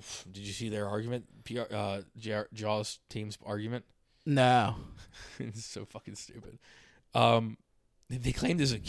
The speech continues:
Speaker 1: a lighter. Okay.
Speaker 2: Oh, oh, yeah, yeah, I did
Speaker 1: So,
Speaker 2: hear that, yeah.
Speaker 1: so
Speaker 2: It was a toy
Speaker 1: apparently
Speaker 2: gun.
Speaker 1: Jaw sent a, a video to his friends, close friends and family, right after the incident happened,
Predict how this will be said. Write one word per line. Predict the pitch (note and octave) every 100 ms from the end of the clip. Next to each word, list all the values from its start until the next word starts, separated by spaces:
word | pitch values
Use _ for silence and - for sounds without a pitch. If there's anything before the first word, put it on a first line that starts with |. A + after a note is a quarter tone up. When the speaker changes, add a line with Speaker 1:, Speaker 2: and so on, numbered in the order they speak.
| -
Speaker 1:
a | A2
lighter. | G#2 G#2+ G#2+ - - _ _ _ _ _ _ _ _ _ -
Okay. | - -
Speaker 2:
Oh, | G3 G3+ G3+ G3 F#3 E3+
oh, | D#3 E3+
yeah, | E3 F3
yeah, | E3 D3
I |
did | E3+
Speaker 1:
So, | D#3+
Speaker 2:
hear | D3
that, | B2+ A#2+
yeah. | B2 A#2+ - -
Speaker 1:
so | D3+
Speaker 2:
It | F3
was |
a | E3+
toy |
Speaker 1:
apparently | A3 B3 A3+ F3+
Speaker 2:
gun. | B2+ A#2
Speaker 1:
Jaw | D#3+ D#3 C#3+
sent | - - D3
a, | C3 B2 A#2 G#2+
a | A2
video | A2+ G#2+ A2 C3 D#3 E3 D#3
to | C3+
his | A#2+ G2
friends, | - C#3+ E3+ D3+
close | B2+ E3 G3+
friends | - F3 F3 E3+
and | D#3+ C#3+
family, | D3+ D3 B2+ G2+ G2+ - - - -
right | B2 B2 D3+ D#3
after | C#3 C#3+ - C#3
the | B2
incident | A#2+ A#2 A#2+ A#2
happened, | A2+ A2+ G2+ A2